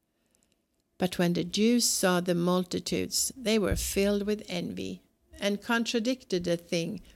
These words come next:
with which were spoken by Paul, and blasphemed. Then Paul and Barnabas spoke out boldly and said,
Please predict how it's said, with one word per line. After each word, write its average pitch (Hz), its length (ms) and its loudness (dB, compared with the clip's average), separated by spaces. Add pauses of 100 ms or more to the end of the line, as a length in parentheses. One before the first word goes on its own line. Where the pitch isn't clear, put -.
(140)
with 185 200 0 (400)
which 196 300 0
were 180 120 2
spoken 175 580 0
by 175 140 0
Paul, - 500 -6
and 185 200 -2
blasphemed. 202 720 -4 (2250)
Then 269 240 6
Paul 185 320 2
and 185 100 2
Barnabas 170 480 0
spoke 175 340 2
out 185 320 -4
boldly 180 520 0
and 185 160 -6
said, - 400 -6